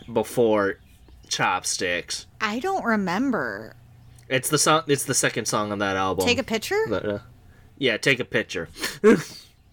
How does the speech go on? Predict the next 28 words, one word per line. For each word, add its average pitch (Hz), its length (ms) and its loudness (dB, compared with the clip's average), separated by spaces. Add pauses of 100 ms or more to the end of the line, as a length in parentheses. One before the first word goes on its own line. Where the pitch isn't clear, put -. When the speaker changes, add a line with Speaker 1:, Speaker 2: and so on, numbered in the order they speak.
(1080)
Speaker 1:
It 127 40 4
was 127 140 2
Take 147 180 4
a 123 60 -2
Picture, 104 320 -2
and 107 120 2
I, - 680 -4
you 143 60 4
know, 147 60 4
I, 156 400 6
I've 143 120 4
lost 139 440 4
all 120 160 6
hope 113 440 2 (220)
for 131 240 4
this 107 280 0
group 90 280 -4
already. 85 520 0 (100)
You 123 140 -2
know, 98 280 0 (300)
and 147 160 2
I've 151 140 4
said 180 200 4
it 135 120 2
before, 95 440 0
and 101 200 0
I 104 120 2
just, - 300 -6